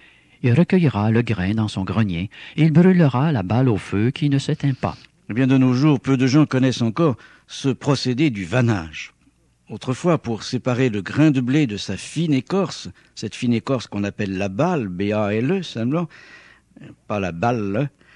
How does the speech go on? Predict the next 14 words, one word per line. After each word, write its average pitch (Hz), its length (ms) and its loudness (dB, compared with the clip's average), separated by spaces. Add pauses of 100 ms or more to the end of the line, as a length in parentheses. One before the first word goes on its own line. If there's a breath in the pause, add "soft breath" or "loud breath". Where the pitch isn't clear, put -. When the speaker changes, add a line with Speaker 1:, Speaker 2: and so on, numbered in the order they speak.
(220 soft breath)
Speaker 2:
le 147 180 2
paysan 180 420 2
utilisait 165 560 0 (140)
une 175 220 2
large 170 400 2
pelle, 78 460 -6 (580)
qu'on 120 260 0
appelle 139 300 -2
justement 113 500 -4
un 98 200 -4 (100)
van, 82 260 -6 (320)
V 98 380 -6
A 98 180 -10
N. 73 300 -18